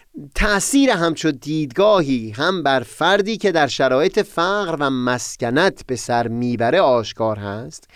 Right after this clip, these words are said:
و هم در خصوص شرایط فردی که چه بسا خودش رو از برخی فضیلت‌های اخلاقی دور می‌بینه.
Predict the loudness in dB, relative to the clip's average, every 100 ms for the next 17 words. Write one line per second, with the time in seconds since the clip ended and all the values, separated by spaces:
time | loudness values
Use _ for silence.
0 | -20 -20 -4 0 2 2 2 2 0 -2
1 | -4 -2 0 2 4 2 0 0 2 2
2 | 0 2 2 0 -12 -4 0 4 4 2
3 | 2 2 0 2 2 4 2 0 -4 -2
4 | 0 0 0 0 0 0 2 2 -2 -4
5 | -6 -2 -2 -2 -2 -2 -2 -6 -10 -8
6 | -6 -6 -6 -10 -10 -16 -20